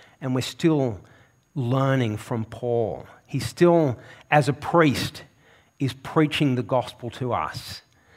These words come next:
so that we might be presented holy and blameless before God. Now, I wanna ask, look, that ambition ought to be something that grips and shapes our lives as well.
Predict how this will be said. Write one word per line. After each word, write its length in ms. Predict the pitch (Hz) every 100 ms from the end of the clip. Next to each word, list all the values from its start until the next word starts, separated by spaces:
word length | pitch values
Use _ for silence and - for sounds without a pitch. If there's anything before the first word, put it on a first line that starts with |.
| _
so 220 | - - 120
that 100 | 143
we 180 | 120
might 460 | 123 117 107 - 147
be 80 | 127
presented 760 | - 123 92 117 120 117 85
holy 480 | - - 120 113 113
and 120 | 107
blameless 680 | 101 101 104 92 78 - - _ _ _
before 380 | 117 - 104 95
God. 400 | 92 80 78 - - - -
Now, 120 | 156
I 60 | 208
wanna 160 | 277 214
ask, 480 | 165 156 147 -
look, 380 | 190 175 170 - - - - -
that 240 | 156 247
ambition 840 | 240 185 156 160 202 - 113 123 160 - _ _ _ _ _ _ _ _ _ _ _ _ _ _ _ _ -
ought 200 | 185 175
to 80 |
be 260 | 143 156 143
something 400 | - 170 165 139
that 160 | 147 135
grips 420 | 147 165 - -
and 200 | 139 127
shapes 420 | - 127 139 -
our 220 | 135 127
lives 400 | 123 123 123 110
as 120 | 127
well. 440 | 110 98 92 73